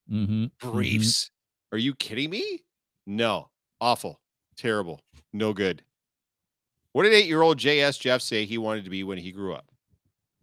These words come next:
Speaker 1: Fighter pilot.
Speaker 2: A teacher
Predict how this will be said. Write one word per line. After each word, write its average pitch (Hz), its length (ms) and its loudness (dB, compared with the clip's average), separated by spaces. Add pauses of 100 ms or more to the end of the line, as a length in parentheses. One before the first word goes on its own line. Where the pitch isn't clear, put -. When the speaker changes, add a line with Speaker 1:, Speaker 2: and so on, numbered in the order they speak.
(360)
Speaker 1:
Fighter 104 380 4
pilot. 80 380 0 (840)
Speaker 2:
A - 140 -18
teacher - 500 -16